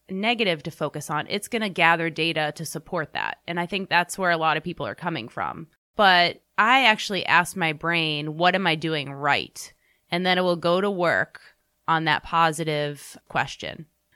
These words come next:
So just ask your brain positive question, then, then it will go to work. If you ask it, "What am I doing wrong?" it definitely goes to work.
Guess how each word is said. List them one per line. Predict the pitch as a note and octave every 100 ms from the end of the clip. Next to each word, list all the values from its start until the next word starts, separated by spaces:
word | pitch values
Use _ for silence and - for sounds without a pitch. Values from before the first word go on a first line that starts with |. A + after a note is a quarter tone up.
| -
So | - A#3+
just | D#4
ask | - D4+ -
your | D4
brain | B3+ G#3+
positive | - A3 A#3+ E3 -
question, | C#3 B2+ F3+ D#3+
then, | D#3+ D#3+ - -
then | F3
it | E3+
will | D#3+
go | E3
to | E3
work. | D#3 C3
If | - F3+ F3
you | A3 D4
ask | G3+ G#3 - F3+
it, | D3+
"What | E3 E3+
am | F3+
I |
doing | D#3+ E3 D3+ D3+
wrong?" | D#3+ D#3+ C#3 - E3 -
it | E3+ -
definitely | A2+ D3 F#3 F#3+ F#3 F3+ E3
goes | E3 D#3+
to | -
work. | D#3+ D#2+ - -